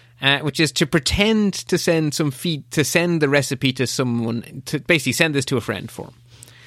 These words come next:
So the sender name and email address, the recipient name and email address, and a message.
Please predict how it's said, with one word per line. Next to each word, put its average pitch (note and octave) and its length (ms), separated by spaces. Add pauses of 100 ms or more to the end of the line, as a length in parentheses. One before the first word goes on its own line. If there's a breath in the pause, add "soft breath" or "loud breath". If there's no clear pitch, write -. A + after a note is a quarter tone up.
(360 loud breath)
So B2+ 520
the C3+ 120
sender F#3+ 400
name D#3+ 260
and C#3 80
email B2+ 260
address, A#2 600
the B2 100
recipient B2 500
name A#2 240
and A#2+ 80
email A#2+ 240
address, A#2 460
and B2+ 120
a A#2 40
message. - 540